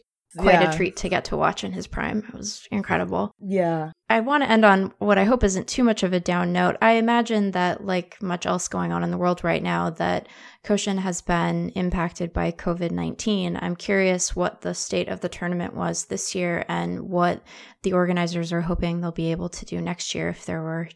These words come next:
Speaker 1: uh, changes made.
Speaker 2: Yeah, so co-, the Koshien tournament was canceled this summer for the first time since the war, and that was obviously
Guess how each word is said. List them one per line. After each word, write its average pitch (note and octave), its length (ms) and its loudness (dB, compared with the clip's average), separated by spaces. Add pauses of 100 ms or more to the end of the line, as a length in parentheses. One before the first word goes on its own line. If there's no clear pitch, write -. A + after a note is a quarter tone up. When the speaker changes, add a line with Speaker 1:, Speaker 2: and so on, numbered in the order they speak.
(200)
Speaker 1:
uh, F3+ 140 -8
changes E3+ 500 -8
made. F3+ 240 -10 (300)
Speaker 2:
Yeah, G#3 460 6
so G#3+ 580 4
co-, - 120 -4
the G3+ 140 2
Koshien A#3 400 4
tournament G3 460 0
was E3+ 180 0
canceled F3+ 480 0
this D#3+ 160 -2
summer E3+ 260 -4
for E3 120 -8
the D#3+ 100 -4
first E3 340 -4
time E3 240 -4
since E3 300 -6
the D#3+ 160 -2
war, F#3+ 400 0 (260)
and E3+ 520 2
that D#3+ 160 2
was E3+ 200 -2 (120)
obviously D#3 800 -4